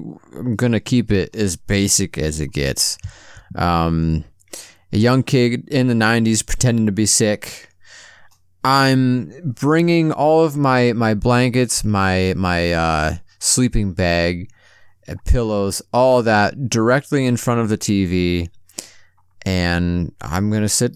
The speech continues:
in f-, with the, the Sega Genesis. That's one of my main consoles when I was a kid. That and the regular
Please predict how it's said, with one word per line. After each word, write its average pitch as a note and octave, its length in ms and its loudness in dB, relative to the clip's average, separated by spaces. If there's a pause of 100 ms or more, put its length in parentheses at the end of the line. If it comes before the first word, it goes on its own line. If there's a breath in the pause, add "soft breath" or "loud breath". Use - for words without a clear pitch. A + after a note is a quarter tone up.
in A#2 140 -2
f-, - 160 -8
with B2+ 380 -2
the, C3+ 100 -2
the A#2+ 180 -4
Sega D3 320 0
Genesis. C3+ 600 0
That's F#2+ 260 -2
one A#2+ 220 0
of A#2+ 80 0
my A2+ 480 2
main A#2+ 320 2
consoles C3+ 480 0
when C#3 100 0
I C3+ 100 2
was C#3 140 0
a C3+ 60 -2
kid. C#3+ 480 0 (480 loud breath)
That D3 280 2
and B2 360 -2
the A2+ 100 0
regular G#2+ 880 2